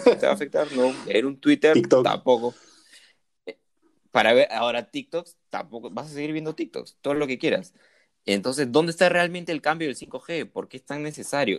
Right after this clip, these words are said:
Speaker 1: Porque es costo-, o sea, es súper costoso implementarlo. No va a ser nada barato. Incluso las teleoperadoras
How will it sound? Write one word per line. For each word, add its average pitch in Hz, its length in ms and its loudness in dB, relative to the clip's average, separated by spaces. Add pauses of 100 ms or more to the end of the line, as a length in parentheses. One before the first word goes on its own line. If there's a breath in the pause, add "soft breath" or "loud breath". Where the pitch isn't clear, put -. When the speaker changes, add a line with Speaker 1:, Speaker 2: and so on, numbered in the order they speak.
(140)
Speaker 1:
Porque 95 200 -4
es - 120 -10
costo-, - 460 -12
o - 80 -6
sea, - 120 -12
es - 140 -12
súper - 440 -2
costoso - 440 -4
implementarlo. - 760 -2 (440 loud breath)
No 113 260 4
va 113 100 4
a 107 40 0
ser 110 340 -4
nada 104 680 -4 (240 soft breath)
barato. 95 520 -4 (140)
Incluso 101 540 -8 (220)
las 82 240 -8
teleoperadoras 90 1200 -4